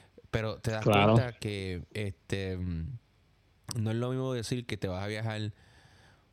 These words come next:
Speaker 1: unas dos semanas y te vas por Europa dos semanas y regresas, que estar más de un mes, dos meses, tres meses, cuatro meses, un año.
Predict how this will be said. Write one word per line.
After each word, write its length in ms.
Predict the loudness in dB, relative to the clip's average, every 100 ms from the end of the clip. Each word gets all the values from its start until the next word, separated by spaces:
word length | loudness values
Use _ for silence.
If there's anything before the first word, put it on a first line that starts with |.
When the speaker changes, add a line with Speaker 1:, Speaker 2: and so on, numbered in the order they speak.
| _ _ _ _ -4
Speaker 1:
unas 340 | -2 -2 -2
dos 140 | -2
semanas 460 | -2 -2 -2 -2 -4
y 40 |
te 100 | -4
vas 100 | -6 -4
por 180 | -4
Europa 180 | -2 -4
dos 140 | -4 -2
semanas 300 | -2 -2 -2
y 40 |
regresas, 520 | -4 -4 -6 -6 -10 -12 _ _ _ _ _ _ _ _
que 520 | -6 -4 -4 -4 -6 -12 _ _
estar 380 | -8 -6 -4 -4 -2
más 240 | -4 -4
de 60 | -2
un 120 | -2
mes, 180 | -2 -2
dos 120 | -2
meses, 500 | -2 -2 -2 -4 -6 -8 -6
tres 200 | -6 -2
meses, 320 | -4 -4 -6
cuatro 260 | -6 -4 -4
meses, 320 | -4 -4 -4
un 180 | -2 -2
año. 420 | -4 -4 -4